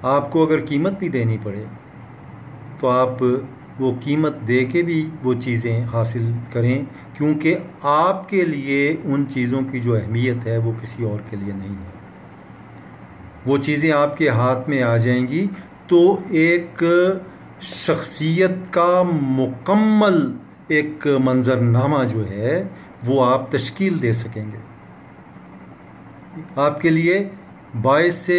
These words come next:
मसरत होगी ये बात कि एक शख्सियत को हर जहत से, हर गोशे से, हर कोने से आपने अपनी गिरफ्त में ले लिया।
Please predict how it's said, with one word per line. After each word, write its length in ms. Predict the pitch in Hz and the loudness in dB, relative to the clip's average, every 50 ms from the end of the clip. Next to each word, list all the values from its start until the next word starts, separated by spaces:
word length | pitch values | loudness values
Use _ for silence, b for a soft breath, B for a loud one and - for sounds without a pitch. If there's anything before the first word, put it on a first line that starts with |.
| 175 175 | 2 2
मसरत 680 | 160 151 143 151 - - 175 180 202 220 214 208 - | 2 0 -2 -2 0 0 2 2 2 2 0 0 0
होगी 260 | 190 185 175 165 165 156 | 0 0 2 2 2 2
ये 140 | 139 135 | 2 2
बात 400 | 120 113 113 107 110 110 113 - - B B B B B B B B - - - | 2 2 0 0 0 -2 -4 -8 -12 B B B B B B B B -20 -16 -2
कि 220 | - 170 185 180 - | 0 2 2 2 2
एक 320 | 185 170 185 196 196 196 - | 2 4 4 4 2 0 -4
शख्सियत 800 | - - 156 131 - - - - 165 170 190 190 190 190 - - | -6 -4 -4 -4 -4 -8 -6 -6 -2 0 2 2 2 0 -4 -4
को 480 | - 170 170 170 170 175 190 196 185 B B B B - - | -2 0 2 4 4 4 2 0 -2 B B B B -12 -4
हर 380 | 117 135 170 208 202 175 - - 120 | 0 2 2 2 2 0 -4 -4 -2
जहत 360 | 151 160 156 208 202 - - | -2 -2 -2 -2 -6 -8 -12
से, 440 | - - - 143 135 131 123 117 113 | -8 -4 -2 0 2 2 2 2 0
हर 260 | 117 131 151 165 165 | 0 0 0 0 0
गोशे 560 | - 120 107 117 139 143 - - - 180 160 | -2 -2 -2 0 0 0 -2 -2 -2 -2 -2
से, 520 | 160 - - - 127 117 113 113 107 104 - | -2 -4 -6 -4 -2 0 0 0 -2 -4 -4
हर 160 | 127 139 143 | -4 -4 -4
कोने 560 | 131 - - - - 139 139 156 170 180 175 156 | -4 -8 -12 -8 -4 -2 0 0 0 0 -2 -2
से 360 | - - - 123 113 110 110 B B B B B B - - | -4 -4 -2 0 0 0 -2 B B B B B B -16 -6
आपने 440 | 139 135 143 147 147 - 170 165 165 | -2 0 0 0 0 -2 0 0 0
अपनी 260 | 160 160 - 185 180 | 0 -2 -2 -2 -2
गिरफ्त 500 | 175 120 - - 160 196 - - - - | -2 -2 0 2 2 2 2 0 -2 -2
में 100 | 170 160 | -2 0
ले 160 | 139 123 117 | 0 2 0
लिया। 220 | 107 101 98 101 | 0 0 -4 -6